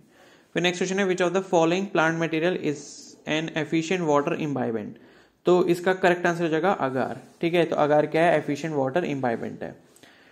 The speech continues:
ठीक है। फिर नेक्स्ट क्वेश्चन है, in a monoecious plant, monoecious प्लांट क्या होता है? जिसमें मेल और फीमेल सेक्स ऑर्गन क्या होते हैं? सेम इंडिविजुअल के पास होते हैं,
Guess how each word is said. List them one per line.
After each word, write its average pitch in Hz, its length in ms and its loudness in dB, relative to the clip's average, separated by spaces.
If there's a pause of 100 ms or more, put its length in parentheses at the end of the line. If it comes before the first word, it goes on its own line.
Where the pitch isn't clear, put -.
(260)
ठीक 180 120 2
है। - 240 0 (280)
फिर 165 100 0
नेक्स्ट 175 200 -4
क्वेश्चन 185 260 0
है, 196 140 -2
in 175 160 0
a 190 80 2 (100)
monoecious 175 500 2 (180)
plant, 135 440 0
monoecious 160 340 -2
प्लांट 165 320 -2
क्या 175 100 2
होता 165 180 2
है? 196 120 0 (840)
जिसमें 147 280 -2
मेल 165 260 2
और 175 60 4
फीमेल 170 320 -2
सेक्स 156 280 -4
ऑर्गन 156 260 0
क्या 156 120 0
होते 143 140 0
हैं? 180 80 -4
सेम 165 300 -2
इंडिविजुअल 135 520 -2
के 165 80 -6
पास 127 300 -4
होते - 180 -18
हैं, - 100 -18